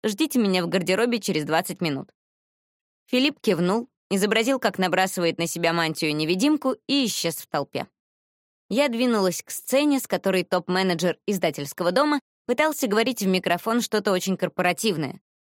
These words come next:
До меня донеслись слова поблагодарить наших уважаемых партнёров в лице. Топ был в костюме Зорро. Ради речи он зачем-то спустил чёрную маску на подбородок,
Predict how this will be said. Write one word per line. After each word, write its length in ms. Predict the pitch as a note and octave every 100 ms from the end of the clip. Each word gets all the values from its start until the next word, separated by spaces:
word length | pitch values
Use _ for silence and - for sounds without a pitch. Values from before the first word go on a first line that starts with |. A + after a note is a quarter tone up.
| _
До 60 | G3+
меня 280 | A3+ B3+
донеслись 500 | A#3+ A#3 A3 - A3
слова 320 | - G3+ G3+ G3+
поблагодарить 760 | F#3 D3+ E3+ E3 F3 F#3 -
наших 380 | F#3 E3+ - -
уважаемых 540 | D#3+ E3+ E3+ E3 D#3+
партнёров 640 | - D#3 - B3 D4+ B3 G#3+
в 100 | E3+
лице. 420 | D3+ - A3+ A3+ - _ _ _ _ _ _
Топ 140 | C4 A#3+
был 220 | D#3+ D3
в 80 | -
костюме 480 | E3 - G3 F#3+
Зорро. 440 | E3+ E3 D3 C#3+ D3+ - _ _
Ради 260 | F3+ E3 D#3
речи 280 | D#3+ A3 A3+
он 120 | F3+
зачем-то 340 | E3 E3 E3
спустил 440 | D#3+ - E3+ F3+ D#3+
чёрную 340 | F3 D3 D3+
маску 300 | D3 D3 -
на 100 | D#3
подбородок, 580 | C#3+ C#3+ D3+ A#3+ C#4+ C4+